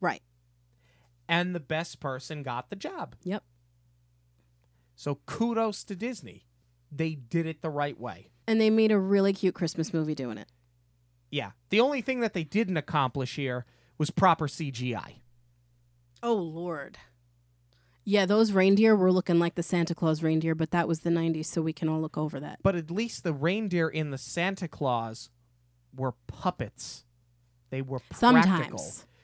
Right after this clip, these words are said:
Speaker 2: Sometimes yes, sometimes no. But I wish I would have taken practical, because some of the C G I here, specifically on Snow Cone,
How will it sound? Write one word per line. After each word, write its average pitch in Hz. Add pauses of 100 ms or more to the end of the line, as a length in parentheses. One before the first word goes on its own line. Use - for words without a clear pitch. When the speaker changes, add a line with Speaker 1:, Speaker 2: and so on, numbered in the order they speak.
(120)
Speaker 2:
Sometimes 208
yes, 185
sometimes 160
no. 147 (380)
But 220
I 202
wish 202 (180)
I 202
would 254
have 180
taken 226
practical, - (480)
because 170
some 247
of 175
the 156
C 160
G 143
I 135
here, 135 (260)
specifically 226
on 147
Snow 156
Cone, 85